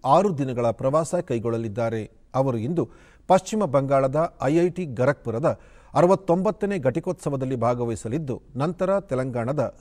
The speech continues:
ಸಿಕಂದರಾಬಾದ್ನಲ್ಲಿರುವ ರಾಷ್ಟ್ರಪತಿ ನಿಲಯಂಗೆ ಭೇಟಿ ನೀಡಲಿದ್ದಾರೆ. ನಾಳೆ ಅವರು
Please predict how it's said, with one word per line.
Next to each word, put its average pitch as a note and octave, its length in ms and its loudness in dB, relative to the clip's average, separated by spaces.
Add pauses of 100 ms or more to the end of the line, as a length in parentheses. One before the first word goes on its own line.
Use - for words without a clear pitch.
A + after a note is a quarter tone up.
(100)
ಸಿಕಂದರಾಬಾದ್ನಲ್ಲಿರುವ D3 1120 0
ರಾಷ್ಟ್ರಪತಿ F3 640 -2
ನಿಲಯಂಗೆ B2+ 500 -2
ಭೇಟಿ E3 340 -4
ನೀಡಲಿದ್ದಾರೆ. A#2 680 -4 (240)
ನಾಳೆ B2+ 320 -2
ಅವರು A#2+ 280 -2